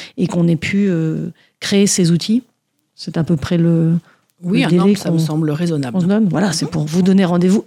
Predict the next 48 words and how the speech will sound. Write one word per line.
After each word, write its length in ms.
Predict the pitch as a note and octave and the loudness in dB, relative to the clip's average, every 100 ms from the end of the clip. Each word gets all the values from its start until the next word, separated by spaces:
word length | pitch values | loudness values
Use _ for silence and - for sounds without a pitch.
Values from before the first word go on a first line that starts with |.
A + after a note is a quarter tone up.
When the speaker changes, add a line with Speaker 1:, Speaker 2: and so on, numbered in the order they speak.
| - | 0
Speaker 1:
à 140 | G3+ | 4
nouveau, 420 | G3+ G3+ A3 B3 | 6 6 4 4
euh, 220 | F3+ F3 E3+ G3+ G#3 - | 2 0 -2 -4 -10 -2
dans 220 | G#3 G3+ | 2 4
Speaker 2:
Mhm. 60 | G3 | 2
Speaker 1:
un 180 | F#3+ A#3+ | 2 2
an 180 | C4 | 2
pour, 320 | G#3+ G3 E3 F3+ | 2 0 -2 0
euh, 80 | E3+ - - | -2 -8 -8
voir 240 | G#3+ A3+ - | -2 -2 0
concrètement 560 | A#3+ - G#3+ G#3+ B3+ | 0 2 -2 0 0
ce 80 | B3 | 0
qui 120 | - | 0
aura 140 | G3 G3 | 0 0
été 200 | F#3+ F#3+ | 0 -2
fait. 180 | F3+ - - - - - | -2 -6 -8 -14 -8 -2
En 100 | A#3 | 0
tout 140 | C4 | 0
cas, 340 | A#3 A3 G#3 - | 2 0 0 0
euh, 920 | G3+ G3 F#3 F#3 F3+ E3+ D2 - - - | 2 2 2 2 2 0 0 -2 -2 -2
eh 100 | F3 | 0
bien, 160 | F3 | 2
merci 520 | F3+ F3 - G#3 G3 - G3 | 0 0 -4 -4 -4 -6 -8
à 80 | |
toutes 220 | E3+ - F3+ | -8 -6 -4
les 80 | |
trois 320 | F3+ - C#4 A#3 | -4 0 2 2
d'avoir 320 | F3+ F3+ E3+ | 2 0 0
été 580 | E3 F#3+ F3 E3 - - - | -2 -2 0 0 -2 -6 -4
avec 360 | A#3 G#3 G3 | 0 0 0
nous. 400 | A#3+ C#4+ D#4+ D#4+ A3+ | 4 4 6 4 4
On 140 | G#3+ | 2
peut 240 | G#3+ A3 | 2 2
évidemment 440 | G#3 F#3+ G3 G#3 F#3+ | 4 4 4 4 2
retrouver, 600 | F3 - F3+ F#3+ F#3+ F3+ | 0 -2 0 2 4 2
euh, 220 | E3 E3+ | 2 2
l'émission 480 | F3 F3+ F3 - G3 | 4 4 2 2 0
en 60 | E3 | 0
podcast, 560 | E3 - F#3 E3+ - | -2 -2 -2 -2 -2
euh, 240 | D#3 - E3+ | -2 -2 -2
prochainement 420 | - E3+ E3 F3+ | -4 -2 0 0
sur 160 | - | 0
le 80 | D#3+ | -2
site 220 | D#3+ E3+ | -2 -4
de 80 | E3 | -2
Vivre 260 | D#3+ D#3 E3+ | 0 0 0
F 120 | - | 0
M. 180 | D#4+ | 2